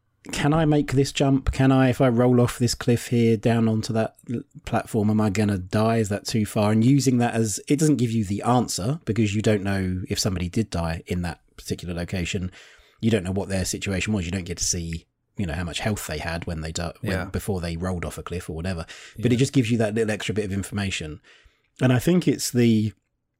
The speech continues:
Speaker 1: what I particularly like about it is that it, it because everybody knows as well that Demon Souls, the Souls games, are about death to an extent, there's, like, an implicit contract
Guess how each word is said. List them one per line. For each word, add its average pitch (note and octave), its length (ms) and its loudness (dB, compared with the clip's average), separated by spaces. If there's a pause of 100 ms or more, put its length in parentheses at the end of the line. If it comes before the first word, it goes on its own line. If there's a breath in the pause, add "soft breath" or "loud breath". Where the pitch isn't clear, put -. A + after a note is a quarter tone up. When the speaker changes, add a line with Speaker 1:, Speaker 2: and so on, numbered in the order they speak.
(420)
Speaker 1:
what D#3+ 160 4
I E3 40 2
particularly C#3+ 480 2
like C#3 140 2
about F2+ 240 -4
it E2+ 80 -4
is A2 160 4
that A#2 200 -2
it, A#2+ 140 -2 (540)
it - 240 2 (480)
because F3+ 220 2
everybody C#3+ 380 4
knows A#2+ 360 2
as F#2 120 -4
well G2+ 220 2
that D#2+ 120 -8
Demon F#2 260 -2
Souls, E2+ 360 -8
the F2+ 120 -6
Souls F#2 300 -2
games, E2 300 -6
are G2 220 -2
about G2+ 580 -2 (540)
death F2+ 420 -4 (680)
to A2+ 140 0
an F#2 80 0
extent, F2+ 480 -4 (720 soft breath)
there's, C#3 400 2 (600)
like, D#3+ 260 2
an D#3+ 80 4
implicit D3 500 2
contract B2+ 600 0